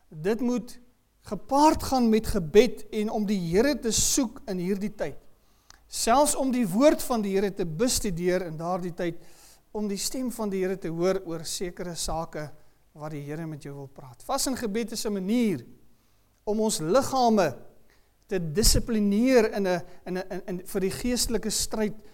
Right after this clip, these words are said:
wat in ons lewe aan die gang is. Daar's dalk geestelike stryd vanoggend in jou lewe aan die gang. En jy moet jou, jou liggaam dalk dissiplineer om om jou fokus op God te kry, want jy sien,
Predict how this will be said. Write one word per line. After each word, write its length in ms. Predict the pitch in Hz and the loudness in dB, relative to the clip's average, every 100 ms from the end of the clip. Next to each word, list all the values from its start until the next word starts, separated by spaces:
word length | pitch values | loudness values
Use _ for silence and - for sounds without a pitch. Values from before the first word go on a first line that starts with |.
| - _ | -20 _
wat 200 | 175 196 | -8 -6
in 100 | 196 | -4
ons 160 | 190 170 | -4 -6
lewe 340 | 156 190 196 | -4 -2 -2
aan 100 | 175 | -6
die 140 | 175 - | -8 -10
gang 220 | 185 180 | -10 -12
is. 180 | 139 - | -16 -10
Daar's 260 | 147 190 208 | -6 -4 0
dalk 260 | 233 226 | 0 -2
geestelike 460 | - 233 - 233 214 | -4 -6 -4 -6 -4
stryd 420 | - - 226 214 | -6 -4 -6 -8
vanoggend 420 | - 208 233 214 | -6 -4 -4 -6
in 100 | 220 | -4
jou 120 | 202 | -4
lewe 300 | 190 202 196 | -4 -4 -6
aan 100 | 185 | -8
die 80 | 190 | -10
gang. 220 | - 147 - - - _ _ _ _ _ _ _ _ _ - - _ - | -12 -14 -14 -20 -20 _ _ _ _ _ _ _ _ _ -20 -20 _ -14
En 120 | 170 | -8
jy 80 | 180 | -4
moet 140 | 190 | -2
jou, 260 | 220 214 220 - - | 0 0 -2 -14 -10
jou 140 | 190 180 | -4 0
liggaam 360 | 208 254 226 | 0 0 0
dalk 260 | 202 202 170 | 2 2 0
dissiplineer 760 | 190 - 214 196 185 196 196 190 | -4 -4 -4 -6 -4 0 0 -2
om 200 | 175 - - _ | -6 -10 -18 _
om 100 | 170 | -10
jou 80 | 175 | -8
fokus 480 | 170 233 214 202 185 | -8 -6 -6 -6 -6
op 140 | 175 - | -8 -8
God 200 | 226 202 185 | -8 -6 -8
te 40 | |
kry, 260 | - 180 165 | -6 -6 -6
want 140 | 160 160 | -8 -8
jy 60 | |
sien, 280 | - 220 202 | -6 -4 -4